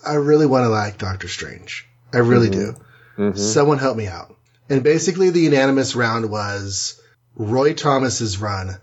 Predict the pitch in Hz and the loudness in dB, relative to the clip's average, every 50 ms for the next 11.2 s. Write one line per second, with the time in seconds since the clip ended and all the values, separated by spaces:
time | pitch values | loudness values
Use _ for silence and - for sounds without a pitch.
0 | _ _ _ _ _ _ - - 107 120 101 - 110 107 95 - - - 90 87 | _ _ _ _ _ _ -4 -2 0 0 2 2 2 0 2 2 2 2 2 -2
1 | 92 90 92 95 95 - - - - - - - - - - _ _ _ - 117 | -6 -6 -6 -6 -4 -4 -6 -6 -8 -10 -14 -16 -20 -20 -20 _ _ _ -4 -2
2 | 107 110 104 98 120 135 143 - - 156 156 156 143 127 110 - - - - - | 0 2 2 4 4 2 2 0 0 0 2 2 0 0 -2 -4 -8 -8 -6 -6
3 | - - 135 123 117 110 104 - - - - - - - - _ _ _ _ - | -2 0 0 0 0 0 -2 -6 -8 -8 -8 -8 -8 -8 -12 _ _ _ _ -8
4 | 117 104 - - 131 120 117 113 104 107 104 104 98 92 - - - 98 87 - | -6 -4 -2 0 0 0 0 0 0 0 -2 -4 -4 -6 -6 -8 -8 -10 -12 -12
5 | - - - - - - - - _ _ _ _ _ _ _ - 147 196 233 262 | -8 -4 -4 -4 -4 -4 -8 -12 _ _ _ _ _ _ _ 2 4 4 6 4
6 | 262 226 147 104 85 143 143 - _ - 139 180 - - 117 - - 127 156 - | 4 4 2 2 0 -2 -4 -8 _ 2 2 2 4 2 0 2 2 -2 -2 -4
7 | - _ _ - 147 127 120 123 139 135 139 - 143 - - 143 120 - 131 123 | -8 _ _ -4 -2 -2 2 2 2 0 0 -2 -4 0 2 0 0 2 0 0
8 | 120 117 120 117 120 139 143 143 117 110 101 - 123 110 113 117 110 98 - 113 | 2 2 2 0 0 0 0 0 -2 -2 -2 -4 -4 -2 -2 -2 -2 -2 -4 -6
9 | 98 95 117 110 87 82 - - _ _ _ _ _ _ - - 135 156 170 139 | -6 -6 -6 -6 -8 -10 -14 -18 _ _ _ _ _ _ -10 0 2 4 4 4
10 | 98 80 78 - - _ _ _ _ _ - 123 117 98 98 98 - 107 95 87 | 2 2 -2 -6 -14 _ _ _ _ _ -8 -8 -8 -8 -8 -10 -8 -8 -8 -8
11 | 87 - - - | -10 -14 -18 -20